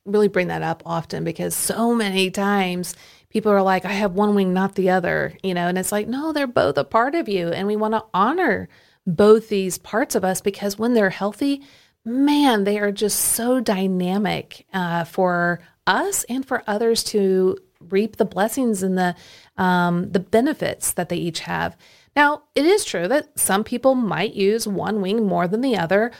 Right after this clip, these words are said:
or in different circumstances, and that's perfectly fine, but we just don't want us to be blind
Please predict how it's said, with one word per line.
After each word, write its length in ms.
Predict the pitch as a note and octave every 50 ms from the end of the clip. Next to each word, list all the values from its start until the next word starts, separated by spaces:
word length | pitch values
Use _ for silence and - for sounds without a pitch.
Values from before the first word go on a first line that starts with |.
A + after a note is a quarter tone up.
| - - - _ -
or 220 | C4+ D4 E4+ F#4
in 120 | F#4 D4+ F3
different 360 | - F#3 G3 F#3+ C4 A#3+ A3+
circumstances, 840 | - - C4+ - E4+ C4+ - - - - - - - - E3+ F3+ -
and 520 | - G#3+ G#3+ A3 G#3+ G#3+ G#3+ G3+ - - - F#3+
that's 380 | F3+ D#3 F#3+ G#3 C4+ - -
perfectly 420 | - - B3 B3 - - A#3 A3+ G#3+
fine, 440 | - A3+ B3 C#4+ C4+ F#3 F3 F3
but 180 | - - G3 F#3+
we 100 | A3 A3+
just 460 | G3+ - - B3 B3+ C4 - - -
don't 260 | B3 A#3 A3 G#3 -
want 240 | - F#3 F#3 F#3 F#3
us 180 | F#3 F3+ - -
to 100 | - F#3+
be 140 | D#3+ F3+ F3
blind 720 | E3+ - F3 E3+ F#3 G#3+ C#4+ D4+ A#3 F#3+ E3+ F3 F#3+ G3